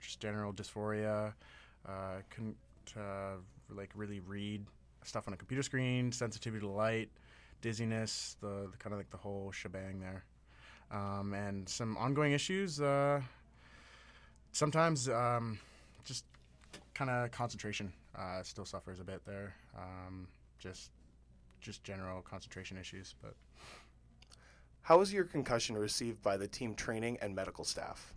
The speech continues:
Speaker 1: Um, pretty good, 'cause, um, I was working a, a late night shift when I, when I hit my head, and I, uh,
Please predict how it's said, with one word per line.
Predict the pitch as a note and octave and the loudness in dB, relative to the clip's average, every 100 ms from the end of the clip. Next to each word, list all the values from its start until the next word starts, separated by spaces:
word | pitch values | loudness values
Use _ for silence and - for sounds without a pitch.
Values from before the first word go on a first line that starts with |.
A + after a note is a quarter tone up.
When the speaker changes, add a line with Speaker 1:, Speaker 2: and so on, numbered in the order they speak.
| - - - - - | -16 -16 -20 -20 -6
Speaker 1:
Um, | - C3+ D#3 D#3 D#3 - | 2 4 6 6 4 4
pretty | E3+ | 8
good, | F#3+ - - - | 8 6 0 -4
'cause, | B2+ B2+ B2+ A2+ A#2+ | 4 6 6 4 2
um, | A2+ A2+ A2 G2+ F#2+ F#2+ - G2 | 2 2 2 0 -2 -6 -10 -4
I | A#2 | -2
was | G#2+ | 0
working | C3 C3+ C3+ A#2 | 2 4 6 6
a, | G#2+ F#2+ | 4 2
a | G2 | 0
late | A2+ A#2+ | 2 2
night | G#2+ | 2
shift | - G#2 - | 0 -2 -2
when | G2 | -4
I, | F#2+ F2+ | -2 -2
when | F2 F#2 | -4 -4
I | |
hit | G2 | -4
my | F#2+ F#2+ | -4 -2
head, | G2 E2 | -2 -4
and | F#2+ F#2+ F2+ | -4 -4 -4
I, | F2+ F2+ F2+ | -2 -4 -2
uh, | F2+ | -4